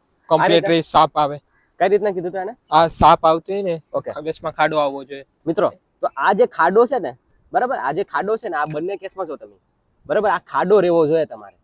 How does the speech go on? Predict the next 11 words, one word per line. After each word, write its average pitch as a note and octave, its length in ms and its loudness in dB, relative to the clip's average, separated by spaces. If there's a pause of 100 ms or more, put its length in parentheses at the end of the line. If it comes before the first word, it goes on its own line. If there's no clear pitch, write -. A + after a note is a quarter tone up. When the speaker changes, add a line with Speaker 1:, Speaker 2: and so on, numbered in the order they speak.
(120)
Speaker 2:
સમજ્યા E3 240 -2
તમે, G3 220 -10 (380)
મિત્રો? D3 240 -8 (340)
બરાબર? G#3+ 180 4
આ F#3 100 6
રીતના A3+ 200 -4
ચેક A3 220 -10
કરાવ્યું G#3 180 -6
હતું G3 100 -8
ને? C#3+ 360 -6
Speaker 1:
હા. - 20 -20